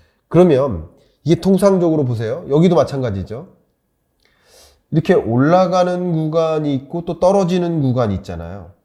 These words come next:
그럼 여기 영에서 플러스를 찍고 다시 영으로 되는 구간까지 이게 뭐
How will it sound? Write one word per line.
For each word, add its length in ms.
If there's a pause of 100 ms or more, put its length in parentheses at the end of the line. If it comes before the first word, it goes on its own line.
그럼 180
여기 480 (420)
영에서 1000 (360)
플러스를 720
찍고 380
다시 280
영으로 360
되는 320
구간까지 720 (500)
이게 100
뭐 380